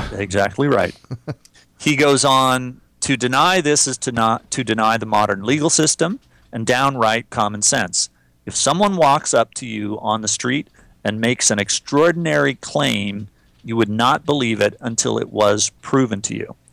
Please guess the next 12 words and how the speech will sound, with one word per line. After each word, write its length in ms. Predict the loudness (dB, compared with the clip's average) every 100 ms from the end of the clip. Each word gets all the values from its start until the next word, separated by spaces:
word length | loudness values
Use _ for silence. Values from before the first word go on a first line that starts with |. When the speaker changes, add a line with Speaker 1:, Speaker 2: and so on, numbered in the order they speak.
| _ -6
Speaker 1:
The 60 |
Speaker 2:
Okay. 240 | 0 2 2
Speaker 1:
same 140 | 2
concept 520 | 0 2 2 2 0 -2
applies 440 | -2 2 2 0
here." 360 | 0 0 -2 -10 _ _ _ _ _ _ _
Or, 420 | 2 4 6 2 -4 _
as 240 | -2 -2 -2
to 100 | -6
quote 360 | -2 0 0 -2 _ _ -8
Christopher 540 | -6 -4 -6 -4 -4
Hitchens, 580 | -2 -2 -2 -2 -2